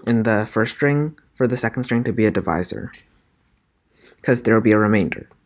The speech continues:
like, just like normal division. And then you're gonna see that, um, in order to check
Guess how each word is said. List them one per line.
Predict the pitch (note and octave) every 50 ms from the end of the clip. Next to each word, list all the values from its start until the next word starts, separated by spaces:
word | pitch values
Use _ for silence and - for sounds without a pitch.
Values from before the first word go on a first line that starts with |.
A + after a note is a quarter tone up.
| _
like, | - E2+ E2 - -
just | - G2+ - -
like | G#2+ - -
normal | G#2+ G2+ G2 F#2 F2+
division. | F2 F2 D#2 F2 D2 - - - - - - - _ - - - - _ _ _ -
And | - B2 B2+
then | B2+ C3
you're | C3+ C3+
gonna | C#3 D3 D3+ E3
see | E3 - D#3
that, | D3+ E3+ E3 - - - _ _ _ _ _ _ - _ _
um, | - A2 B2 A#2+ A#2 A#2 A2+ G2 F2+ -
in | - B2+ B2+
order | C3 C3+ D3 C#3+
to | C#3+ C3+ B2
check | - - A#2+ A#2+ A#2 -